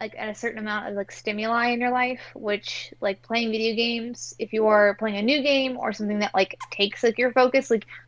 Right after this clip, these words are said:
you can get into it, and, like, you have trained your brain to, like, focus and stuff like that 'cause of, like, repeated performances.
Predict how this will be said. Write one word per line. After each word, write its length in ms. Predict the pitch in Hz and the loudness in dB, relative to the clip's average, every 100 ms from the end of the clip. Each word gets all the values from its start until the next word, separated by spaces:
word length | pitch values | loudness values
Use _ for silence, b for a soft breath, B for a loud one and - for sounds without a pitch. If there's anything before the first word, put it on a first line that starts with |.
| - | 2
you 160 | 240 | 2
can 100 | 269 | 6
get 140 | 277 240 | 6 8
into 380 | 311 349 - 202 | 6 2 0 2
it, 80 | |
and, 180 | - 214 | 2 0
like, 140 | 208 202 | -2 -2
you 160 | 240 | 2
have 260 | 240 247 254 | 6 8 6
trained 300 | - 233 220 | 2 -2 0
your 120 | 202 | 0
brain 520 | 190 214 220 202 202 196 | 0 0 0 -2 -4 -8
to, 300 | - 214 208 | -4 0 2
like, 260 | 190 190 - - | 2 2 0 -4
focus 360 | - 220 214 202 | 2 2 2 -2
and 100 | 208 | 0
stuff 120 | 208 | 2
like 140 | 202 196 | 2 4
that 260 | 190 - | 2 2
'cause 160 | - 202 | 0 0
of, 80 | 196 | 0
like, 120 | 196 | 0
repeated 480 | 208 - - 190 202 | -2 -2 -6 -6 -6
performances. 960 | 214 - 226 208 196 - 175 208 - | -8 -2 -2 -2 -4 -4 -4 -6 -12